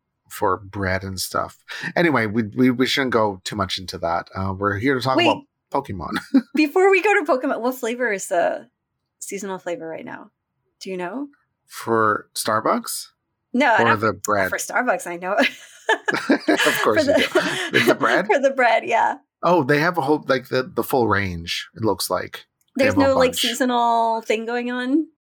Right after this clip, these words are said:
Speaker 1: Not that I saw. I, I didn't really look. I just saw they had a bunch of loaves of bread
Speaker 2: Okay,
Speaker 1: with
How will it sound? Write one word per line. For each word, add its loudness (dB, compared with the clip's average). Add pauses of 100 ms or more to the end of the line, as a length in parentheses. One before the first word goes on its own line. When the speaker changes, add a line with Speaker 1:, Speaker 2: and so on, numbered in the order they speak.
(280)
Speaker 1:
Not 0
that 0
I 0
saw. -6
I, 2
I 4
didn't 2
really 4
look. 2
I 2
just -4
saw 2
they 0
had 0
a 0
bunch -4
of -8
loaves 0
of -6
bread -2 (500)
Speaker 2:
Okay, 2
Speaker 1:
with 2